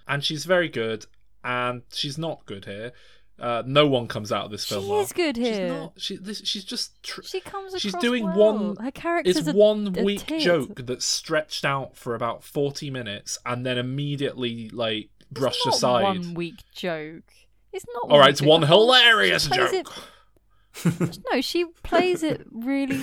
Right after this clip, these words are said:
Speaker 2: well all the way
Speaker 1: It's
Speaker 2: through,
Speaker 1: one
Speaker 2: like, you
Speaker 1: weak
Speaker 2: know.
Speaker 1: joke. She fancies him. She thinks he's gonna make a move. He's not even, like, aware that she's
Speaker 2: Okay,
Speaker 1: into it.
Speaker 2: and I think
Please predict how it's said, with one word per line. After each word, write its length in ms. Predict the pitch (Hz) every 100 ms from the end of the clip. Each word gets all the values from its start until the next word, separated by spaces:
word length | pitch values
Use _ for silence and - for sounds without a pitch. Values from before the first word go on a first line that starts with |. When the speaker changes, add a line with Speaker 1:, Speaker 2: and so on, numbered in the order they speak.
| 262
Speaker 2:
well 320 | 269 254 254
all 200 | 247 262
the 80 | 254
way 160 | 247 240
Speaker 1:
It's 140 | 190
Speaker 2:
through, 120 | 196 220
Speaker 1:
one 160 | 233
Speaker 2:
like, 140 | 233 196
you 60 |
Speaker 1:
weak 100 | 214
Speaker 2:
know. 120 | 202 185
Speaker 1:
joke. 340 | 214 226 143
She 180 | - 180
fancies 520 | 185 185 190 190 185
him. 300 | 180 170 165
She 160 | 156 170
thinks 320 | 151 175 151
he's 140 | 165 151
gonna 400 | 170 156 151 151
make 240 | 156 151 151
a 40 |
move. 300 | 143 143 135
He's 180 | 139 131
not 240 | 139 135
even, 280 | 147 131 131
like, 220 | 123 123 -
aware 540 | 120 120 117 117 113
that 240 | 117 117 -
she's 380 | - 117 359 120
Speaker 2:
Okay, 180 | 185 190
Speaker 1:
into 120 | 302
it. 80 | 320
Speaker 2:
and 200 | 285 294
I 120 | 302 302
think 340 | - 294 -